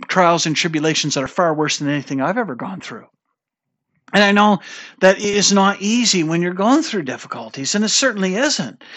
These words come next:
And sometimes it can become very bleak in life, and you can sit back and say,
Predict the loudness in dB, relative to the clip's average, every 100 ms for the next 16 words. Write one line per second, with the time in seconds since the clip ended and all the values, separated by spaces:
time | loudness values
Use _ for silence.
0 | -2 2 4 4 4 2 2 2 0 -4
1 | -6 -4 -6 -2 -2 -2 -2 0 -2 0
2 | -2 -2 -2 -2 -2 -2 -4 -4 -6 -4
3 | -2 0 2 0 0 -2 0 0 -2